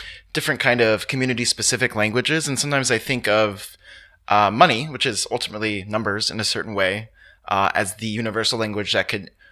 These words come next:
span across different communities. And to me, that's, uh, like, I think about the book Sapiens, and the way to communicate ideas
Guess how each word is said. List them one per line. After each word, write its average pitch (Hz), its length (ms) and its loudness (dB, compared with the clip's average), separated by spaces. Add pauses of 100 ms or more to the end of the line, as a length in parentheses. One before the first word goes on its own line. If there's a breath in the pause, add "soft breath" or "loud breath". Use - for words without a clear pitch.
(140 soft breath)
span 131 340 2
across 120 380 4
different 117 280 -4
communities. 147 540 -4
And 117 140 -4
to 117 80 -4
me, 127 80 0
that's, - 380 0 (760 loud breath)
uh, 113 240 8
like, 113 120 2
I 123 40 4
think 123 140 -2
about 117 160 2
the 110 60 -10
book 107 180 -2
Sapiens, 127 600 2
and 107 360 -4 (400 soft breath)
the 127 100 -2
way 123 140 2
to 123 100 0
communicate 117 560 -2
ideas 113 580 2